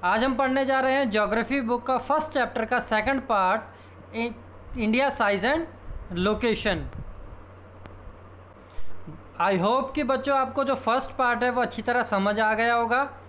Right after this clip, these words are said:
चलिए एक बार दोहराते हैं,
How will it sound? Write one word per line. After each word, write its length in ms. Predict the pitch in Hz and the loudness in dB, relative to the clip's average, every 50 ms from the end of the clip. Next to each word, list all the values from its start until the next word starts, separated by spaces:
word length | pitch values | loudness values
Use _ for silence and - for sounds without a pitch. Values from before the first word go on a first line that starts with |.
| - - - - - - - - - - - | -20 -20 -20 -20 -20 -20 -20 -18 -10 -2 0
चलिए 340 | 226 240 247 262 285 294 302 285 - - - - - - - 214 | 0 2 4 4 4 2 2 0 -4 -12 -18 -20 -18 -10 -2 0
एक 140 | 202 196 | 0 2
बार 140 | 202 240 233 | 2 0 2
दोहराते 460 | 196 214 208 208 208 226 226 226 269 | 2 2 4 4 4 2 2 2 0
हैं, 200 | 269 269 285 294 | 2 2 2 2